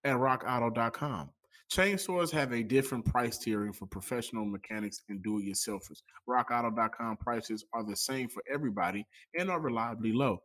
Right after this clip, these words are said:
rock auto dot com always offers the lowest prices available rather than the changing prices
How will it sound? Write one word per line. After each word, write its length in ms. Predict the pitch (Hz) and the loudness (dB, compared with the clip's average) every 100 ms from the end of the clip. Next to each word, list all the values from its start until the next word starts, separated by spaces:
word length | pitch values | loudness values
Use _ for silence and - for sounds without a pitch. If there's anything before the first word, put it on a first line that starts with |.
| _ _ - - _ | _ _ -10 -10 _
rock 200 | 147 165 160 | 2 2 0
auto 160 | 160 151 | 0 2
dot 220 | 147 139 | 2 0
com 240 | 143 135 - | 0 0 0
always 380 | 139 139 131 - | 2 4 2 0
offers 400 | 135 127 123 117 120 | -2 -2 -4 -6 -6
the 100 | 117 | -2
lowest 420 | 104 120 147 143 - | 0 2 0 -2 -4
prices 480 | 139 131 - 117 95 | 0 0 -2 -6 -4
available 680 | 101 92 123 110 95 113 - - - 120 | -4 -2 0 0 0 -4 -6 -18 -8 0
rather 260 | 135 135 | 2 2
than 380 | 123 120 120 117 | 2 0 0 0
the 140 | 110 | -2
changing 500 | 101 - 139 131 120 | -4 0 2 2 0
prices 500 | 107 113 113 - 107 | -2 0 0 -2 -6